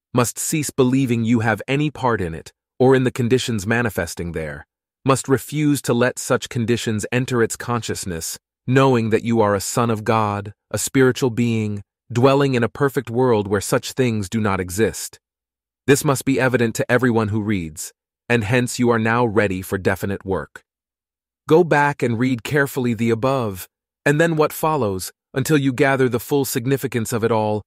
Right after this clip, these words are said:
and you will see wherein your real duty lies. The time has come for you to begin actual service as a member of the Brotherhood,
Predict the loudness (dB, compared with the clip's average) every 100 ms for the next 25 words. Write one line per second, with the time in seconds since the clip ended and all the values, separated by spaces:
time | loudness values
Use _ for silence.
0 | _ _ _ 0 2 0 0 -2 -2 2
1 | 2 2 2 0 0 2 0 0 -2 -2
2 | 0 -2 -2 -4 -6 -10 -14 -18 _ _
3 | _ _ _ _ _ _ _ -4 0 2
4 | 2 -2 -4 -2 -2 -2 -4 -4 -4 -4
5 | -2 -2 -2 -2 -4 -4 -4 -4 -2 -2
6 | -2 -2 -6 -6 -4 -2 -2 -2 -4 -4
7 | -4 -2 -2 -4 -6 -10